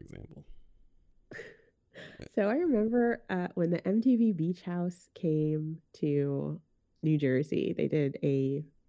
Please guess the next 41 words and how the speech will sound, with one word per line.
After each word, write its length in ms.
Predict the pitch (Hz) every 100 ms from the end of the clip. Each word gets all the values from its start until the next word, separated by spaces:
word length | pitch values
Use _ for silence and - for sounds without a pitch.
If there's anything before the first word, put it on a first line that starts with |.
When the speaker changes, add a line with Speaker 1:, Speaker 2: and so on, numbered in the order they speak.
| _ - 156
Speaker 2:
shore, 720 | - - 156 139 127 - 175 185 _ _
Jersey 340 | - 156 151 151
Shore 480 | - 139 131 135 143 _ _ _ _ _
summer 320 | - 147 139
beach 260 | 143 143 143
house. 460 | 147 139 165 - - _ - - - _ -
Uh, 240 | 151 139 143
I 160 | 151 175
was 220 | 185 165
not 280 | 165 170 -
yet 180 | 196 196
in 60 |
high 200 | 165 165
school, 640 | 156 - - 131 123 131 156 _
but, 120 | -
like, 300 | 151 127 - _ -
on 260 | 147 151 156
my 180 | 139
way 340 | 135 139 139 160
there. 340 | 180 185 185
So 180 | 185 151
they 120 | 143
let 220 | 139 143
us 200 | 143 147
go 220 | - 143 135
on 220 | 135 135
trips 580 | - 143 160 - - _ _ _ _ _
that 120 | - -
were 80 | 135
sponsored 440 | - 135 139 175
by 100 | 170
the 60 | 180
high 140 | 170
school, 300 | 175 185 175
and 120 | 143
they 120 | 139
did 280 | 147 131 135 -
a 100 | 143
Jersey 400 | 131 147 139 139
Shore 360 | - 127 135 139
trip. 360 | - - -